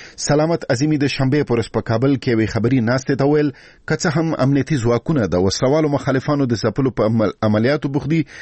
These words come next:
خو د تروریستانو د مالي منابعو د له منځه وړلو، د کوکنارو د کښت د تولید د مخنیوي لپاره هم باید مبارزه وشي.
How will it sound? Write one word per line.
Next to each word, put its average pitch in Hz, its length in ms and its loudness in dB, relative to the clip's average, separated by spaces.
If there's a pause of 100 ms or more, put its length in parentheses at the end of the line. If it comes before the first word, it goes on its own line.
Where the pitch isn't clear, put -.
(240)
خو 170 180 2
د 135 240 0 (140)
تروریستانو 131 560 0
د 110 160 2
مالي 139 260 2
منابعو 139 380 2
د 120 40 0 (100)
له 101 100 0
منځه 98 240 -2
وړلو، 165 400 2
د 127 160 -2
کوکنارو 139 400 0
د 110 160 -2
کښت - 220 0 (500)
د 110 340 0
تولید 135 540 0
د 110 240 0
مخنیوي 139 400 0
لپاره 107 320 -2
هم 175 160 0
باید 98 340 0
مبارزه 95 340 0
وشي. 85 320 -2